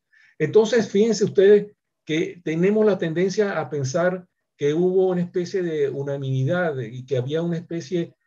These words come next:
de una política exterior, eh,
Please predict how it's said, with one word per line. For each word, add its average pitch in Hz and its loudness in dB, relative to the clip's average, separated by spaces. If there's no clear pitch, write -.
de 131 2
una 147 -4
política 151 -4
exterior, 143 2
eh, 123 -2